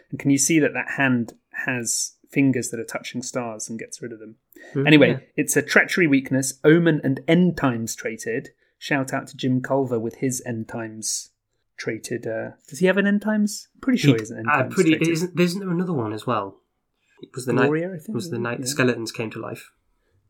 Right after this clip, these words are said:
Speaker 1: Yeah. <laughs> Revelation, place this card on top of your deck.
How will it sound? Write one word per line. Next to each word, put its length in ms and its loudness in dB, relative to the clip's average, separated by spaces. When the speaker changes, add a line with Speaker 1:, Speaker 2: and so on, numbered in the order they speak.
Speaker 1:
Yeah. 160 -8
<laughs> 460 -8
Revelation, 640 6
place 300 -2
this 160 -6
card 360 -2
on 140 -4
top 240 -2
of 100 -6
your 140 -6
deck. 380 -10